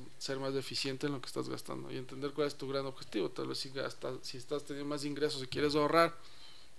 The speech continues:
ese es tu objetivo. Si quieres cambiarte de casa, tal vez ese es el objetivo. Un mejor auto, ese es tu objetivo.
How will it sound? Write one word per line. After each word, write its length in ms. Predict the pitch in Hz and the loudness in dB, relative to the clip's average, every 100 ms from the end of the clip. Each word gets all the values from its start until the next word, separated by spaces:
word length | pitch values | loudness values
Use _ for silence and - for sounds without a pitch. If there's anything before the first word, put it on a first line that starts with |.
| - | -6
ese 160 | 139 139 | -4 -4
es 60 | |
tu 80 | - | -6
objetivo. 440 | 123 127 143 139 | -8 -2 0 0
Si 120 | 147 - | -2 -4
quieres 140 | 143 | -2
cambiarte 340 | 143 135 127 | 0 -2 -2
de 60 | 131 | 0
casa, 300 | 147 143 143 131 | 2 2 0 -4
tal 120 | 139 | -2
vez 100 | 135 | -2
ese 80 | 139 | 0
es 140 | 139 | 0
el 140 | 147 135 | 2 0
objetivo. 420 | 127 - 143 139 | -2 -2 0 2
Un 100 | 139 | 0
mejor 280 | 139 135 139 | -2 2 4
auto, 260 | 139 143 135 | 4 4 0
ese 160 | - | 0
es 60 | - | -4
tu 100 | - | -8
objetivo. 420 | - - 143 135 | -8 -6 -4 -4